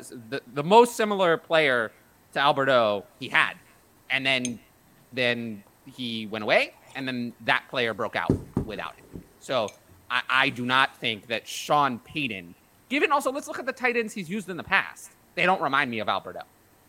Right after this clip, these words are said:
Colby Fleener, you know, like, these, these kind of players,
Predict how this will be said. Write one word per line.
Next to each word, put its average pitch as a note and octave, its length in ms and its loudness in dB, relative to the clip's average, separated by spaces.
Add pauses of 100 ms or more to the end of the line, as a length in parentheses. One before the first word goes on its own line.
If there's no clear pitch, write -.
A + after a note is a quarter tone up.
(240)
Colby A2+ 260 -8
Fleener, C3 400 -8 (1000)
you A2 140 -8
know, G#2 180 -6
like, G2 200 -10
these, A#2+ 220 -6
these A#2+ 160 -6
kind C3 160 -4
of B2 60 -6
players, C#3+ 460 2